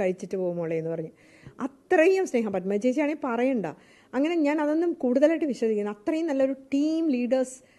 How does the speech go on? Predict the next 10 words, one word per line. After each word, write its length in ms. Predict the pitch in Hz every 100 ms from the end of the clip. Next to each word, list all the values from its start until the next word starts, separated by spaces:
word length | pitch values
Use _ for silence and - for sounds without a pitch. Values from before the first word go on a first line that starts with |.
| -
വിമൻ 380 | 185 269 285 262
ലീഡേഴ്സ് 400 | 220 226 226 226
ഉണ്ടായിരുന്നു. 480 | 196 175 170 165 165 _ _ _
ഒരു 100 | 226
വിമൻ 400 | 220 240 247 262 226
എംപവർമെന്റ് 880 | 214 226 - 269 269 269 254 226 226
എന്ന് 120 | 262
പറഞ്ഞാൽ, 500 | 247 254 254 262 330 - - - _
ആ, 220 | 208 208 -
എ-, 200 | 233 247